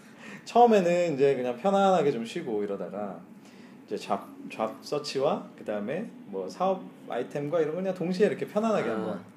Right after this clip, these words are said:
Speaker 1: 해보자. 뭐 내가 십 몇 년 일했으니까 오랜만에 한번 나도 내,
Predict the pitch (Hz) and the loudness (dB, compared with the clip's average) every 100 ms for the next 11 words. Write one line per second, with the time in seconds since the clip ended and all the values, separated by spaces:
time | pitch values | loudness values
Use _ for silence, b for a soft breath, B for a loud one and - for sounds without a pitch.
0 | 107 160 175 135 143 - 104 107 110 - | -12 -6 -2 -2 -2 -4 -2 0 0 0
1 | 196 139 135 131 104 127 120 104 107 101 | 0 0 0 0 0 -2 -4 -8 -8 -8
2 | - B B B - 101 120 117 113 110 | -14 B B B -4 -2 0 -2 -2 -4
3 | 107 101 90 92 92 90 90 92 | -4 -4 -4 -4 -6 -4 -4 -4